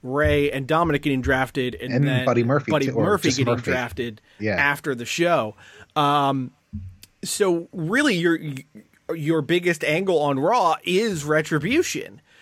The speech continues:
Speaker 1: uh, and y-, you know, I can sit here and say, okay, Mustafa Ali, Ali, whatever you wanna call him, he's
Speaker 2: Prince
Speaker 1: no
Speaker 2: Ali.
Speaker 1: longer
Speaker 2: Blah, blah,
Speaker 1: just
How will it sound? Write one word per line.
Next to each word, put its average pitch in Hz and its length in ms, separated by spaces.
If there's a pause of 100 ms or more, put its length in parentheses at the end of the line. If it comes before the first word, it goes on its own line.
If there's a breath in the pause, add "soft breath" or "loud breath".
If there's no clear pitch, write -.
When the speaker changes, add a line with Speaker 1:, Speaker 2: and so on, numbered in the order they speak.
(200 soft breath)
Speaker 1:
uh, 143 400
and 156 760
y-, 151 360
you 160 240
know, 135 340
I 151 160
can 151 140
sit 147 180
here 160 160
and 143 100
say, 135 200
okay, 131 500 (540 soft breath)
Mustafa 190 500
Ali, 165 580
Ali, 143 420
whatever 139 300
you 135 80
wanna 135 140
call 131 280
him, 127 100 (180 soft breath)
he's 156 240
Speaker 2:
Prince 156 240
Speaker 1:
no 196 100
Speaker 2:
Ali. 185 120
Speaker 1:
longer 160 480 (400 soft breath)
Speaker 2:
Blah, 123 180
blah, 156 220
Speaker 1:
just - 240